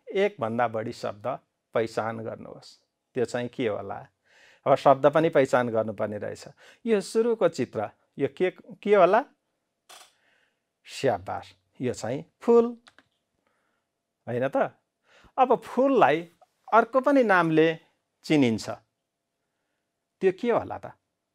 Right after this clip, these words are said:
स्याबास, ठिक भन्नुभयो। फुललाई पुष्प पनि भनिन्छ, होइन त? पुष्प भनेको फुल पनि हो अथवा फुल भनेको पुष्प पनि हो।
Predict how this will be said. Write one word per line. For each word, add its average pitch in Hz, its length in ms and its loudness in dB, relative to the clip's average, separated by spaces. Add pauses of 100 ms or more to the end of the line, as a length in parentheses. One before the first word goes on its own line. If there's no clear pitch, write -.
(1400)
स्याबास, 127 680 2
ठिक 196 180 4
भन्नुभयो। 117 420 2 (180)
फुललाई 127 500 2 (380)
पुष्प 226 280 -2
पनि 220 300 0
भनिन्छ, 175 360 -6 (1600)
होइन 123 240 -2
त? - 320 -6 (1400)
पुष्प 175 240 2
भनेको 120 360 2
फुल 156 260 0
पनि 185 260 -4
हो 214 100 -6
अथवा 135 260 0
फुल 131 240 -4
भनेको 104 300 -6
पुष्प 196 320 -6
पनि 196 280 -4
हो। 185 180 -8